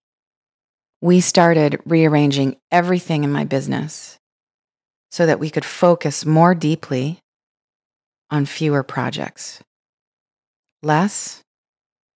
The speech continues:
deeper. If you hang around, you'll see some of those shifts gradually unfold, especially with this new heart-centered facilitator program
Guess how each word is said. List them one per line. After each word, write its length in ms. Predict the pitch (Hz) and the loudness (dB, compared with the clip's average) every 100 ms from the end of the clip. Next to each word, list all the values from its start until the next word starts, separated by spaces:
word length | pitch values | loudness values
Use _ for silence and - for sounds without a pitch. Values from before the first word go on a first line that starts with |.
| _ _ _ _ - | _ _ _ _ -10
deeper. 360 | 135 - 151 - _ _ _ _ _ _ _ | -10 -8 -18 -18 _ _ _ _ _ _ _
If 100 | - | -8
you 60 | 143 | -4
hang 220 | 147 131 | -2 0
around, 380 | 156 143 139 - | 2 2 0 -2
you'll 120 | 139 | -6
see 640 | - 156 139 135 139 - - _ _ _ _ _ _ | -4 -2 -2 -2 -6 -8 -14 _ _ _ _ _ _
some 220 | - 147 | -4 -2
of 60 | 139 | -2
those 160 | 127 | -2
shifts 300 | - 139 - | -4 -6 -8
gradually 460 | - 127 135 139 131 | -10 -8 -8 -6 -6
unfold, 480 | 131 - 123 131 - | -8 -6 -8 -8 -12
especially 760 | - - 147 143 - 135 131 135 _ _ _ _ _ _ _ _ _ | -16 -4 -4 -4 -6 -6 -6 -10 _ _ _ _ _ _ _ _ _
with 380 | 143 139 - - _ _ | -4 -4 -6 -20 _ _
this 260 | 143 143 - | -10 -8 -2
new 420 | 151 147 139 139 _ _ _ | 0 2 2 -2 _ _ _
heart-centered 540 | - 156 - 160 147 127 | 0 0 0 -2 -2 -6
facilitator 840 | - - - 151 147 147 127 120 | -8 -6 -2 0 -2 -4 -6 -8
program 540 | - 123 - 113 135 | -8 -10 -8 -10 -10